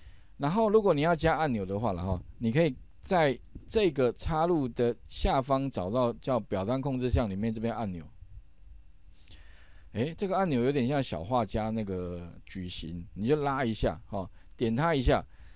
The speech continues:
然后在这边拉两个按钮，好，然后呢，它就会问你说，诶，你，诶，点它一下，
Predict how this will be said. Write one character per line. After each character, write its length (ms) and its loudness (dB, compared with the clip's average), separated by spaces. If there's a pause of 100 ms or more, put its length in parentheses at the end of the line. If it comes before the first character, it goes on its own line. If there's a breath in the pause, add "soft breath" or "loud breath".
(120 soft breath)
然 100 -4
后 60 2
在 140 2
这 80 0
边 240 2
拉 200 2
两 220 -2
个 80 -8
按 220 0
钮， 240 -8 (460)
好， 200 -6 (320 soft breath)
然 160 2
后 180 4
呢， 180 4
它 300 0
就 180 2
会 80 6
问 220 4
你 120 0
说， 280 0 (340 soft breath)
诶， 460 0
你， 500 0 (300)
诶， 120 -2
点 220 -4
它 180 0
一 40 0
下， 200 -2